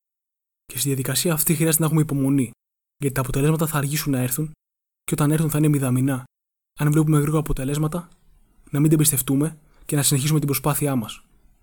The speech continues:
Τέλος, η αλλαγή δεν θα είναι μια εύθυμη και απολαυστική διαδικασία. Θα είναι γεμάτη δυσκολία και αβεβαιότητα. Αβεβαιότητα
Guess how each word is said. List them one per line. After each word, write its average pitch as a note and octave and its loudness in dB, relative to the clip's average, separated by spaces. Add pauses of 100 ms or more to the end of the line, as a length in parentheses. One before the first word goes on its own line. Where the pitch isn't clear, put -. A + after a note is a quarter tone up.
(760)
Τέλος, D#3 0 (640)
η D3+ -2
αλλαγή D3 2
δεν D#3+ 2
θα D#3+ -2
είναι E3 2
μια D3 2
εύθυμη D3+ 2
και D3 0
απολαυστική C3+ -2
διαδικασία. C3+ -2 (720)
Θα - -4
είναι D3+ 2
γεμάτη D3+ 2
δυσκολία C3+ 0
και E3 -2
αβεβαιότητα. C3+ -4 (640)
Αβεβαιότητα C#3+ -4